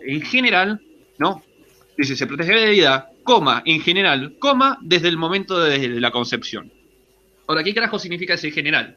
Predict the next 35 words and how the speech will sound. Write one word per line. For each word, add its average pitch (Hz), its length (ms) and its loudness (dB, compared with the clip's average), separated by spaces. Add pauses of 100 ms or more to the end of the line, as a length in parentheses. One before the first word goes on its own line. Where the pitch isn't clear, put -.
¿Viste? 131 200 -8
Porque 123 260 -6
en 127 140 -2
derecho 180 280 0
no 139 120 -6
puede 196 180 -2
haber 123 240 -2
cosas, 127 460 -8 (640)
digamos, 139 360 0
vagas. 120 520 0 (380)
Algo 190 280 2
está 196 340 -2
por 151 180 2
algo, 117 300 2
¿no? 131 180 -4
Ese 156 400 -2
en 131 80 -2
general. 110 400 -6 (1000)
Eh, 143 500 2 (600)
¿qué 156 100 2
significa? 135 380 -2
Que 113 100 -2
se 117 240 0
protege 139 420 0
a 135 140 4
veces 175 300 2
sí - 160 2
la 180 140 6
vida 185 380 4
desde 147 120 0
el 139 80 -2
momento 156 240 -4
de 147 60 -2
la 147 40 0
concepción, 175 720 -2